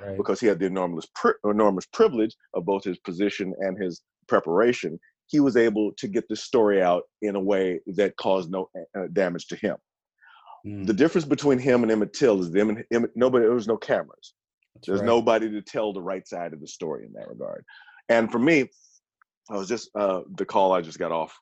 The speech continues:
Speaker 2: coming here, I was, uh, telling someone, I grew up in Memphis, Tennessee, so I'm not even, this isn't even a, a, a surprise to me. The fact that she, they tell me, "Oh, she donated these liberal causes and she did all these things."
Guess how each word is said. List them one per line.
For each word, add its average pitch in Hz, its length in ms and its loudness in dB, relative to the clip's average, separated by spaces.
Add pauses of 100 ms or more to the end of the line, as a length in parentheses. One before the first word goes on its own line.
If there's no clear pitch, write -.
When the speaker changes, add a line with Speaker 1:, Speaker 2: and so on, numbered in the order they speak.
Speaker 2:
coming 82 280 -12
here, 113 280 -4 (340)
I 104 120 4
was, 101 220 2
uh, 92 340 -2
telling 113 200 -4
someone, 90 320 -12 (400)
I 143 80 -2
grew 262 120 -6
up 175 80 -10
in 131 80 -10
Memphis, 123 280 -4
Tennessee, 92 460 -8
so 92 400 -4 (120)
I'm 143 260 -2
not 143 200 -2
even, 110 320 -4
this 147 200 -6
isn't 120 460 -8
even 113 300 -2
a, 95 200 -2
a, 101 440 -2
a 101 40 -2
surprise 123 540 -2
to - 80 -20
me. - 100 -20 (400)
The 117 60 -12
fact 127 260 0
that 113 120 -10
she, - 200 -18
they 101 200 -6
tell 107 200 -4
me, 101 120 -10
"Oh, 151 140 -4
she 110 160 -12
donated 90 320 -10
these 87 180 -12
liberal 107 260 -4
causes 110 600 0
and 85 120 -20
she 107 120 -18
did 113 160 -8
all 110 160 -2
these 117 100 -14
things." 127 240 -10